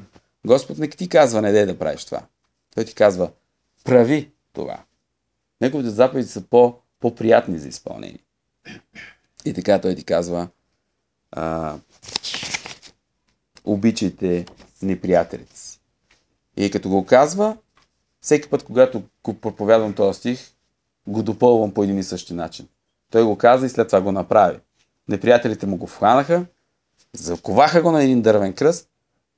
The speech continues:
и той от кръста отгоре се помоли за тях на небесния си Отец. И това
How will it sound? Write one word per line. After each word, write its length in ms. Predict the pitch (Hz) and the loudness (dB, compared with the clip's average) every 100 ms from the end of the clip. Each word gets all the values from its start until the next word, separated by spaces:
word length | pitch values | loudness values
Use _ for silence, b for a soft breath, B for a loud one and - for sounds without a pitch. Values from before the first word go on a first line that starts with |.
| _ - | _ -12
и 100 | 95 | 2
той 120 | 131 | 4
от 180 | 120 - | 4 2
кръста 300 | 160 160 127 | 2 2 0
отгоре 640 | 110 101 123 110 131 180 _ _ _ _ _ _ _ _ - | -2 2 6 6 4 0 _ _ _ _ _ _ _ _ -18
се 220 | - - | -14 -4
помоли 360 | 117 113 113 87 | 0 6 6 4
за 160 | 76 | -4
тях 320 | - 65 - _ _ _ _ _ _ _ _ _ _ _ _ _ - | -10 -12 -12 _ _ _ _ _ _ _ _ _ _ _ _ _ -6
на 140 | 95 | -4
небесния 460 | 98 95 92 - 82 | 0 2 0 0 -10
си 160 | - | -10
Отец. 480 | 82 78 - - - _ _ _ _ _ _ _ _ _ _ _ - | -12 -14 -14 -20 -20 _ _ _ _ _ _ _ _ _ _ _ -12
И 100 | 101 | 0
това 400 | 123 131 139 | 4 4 2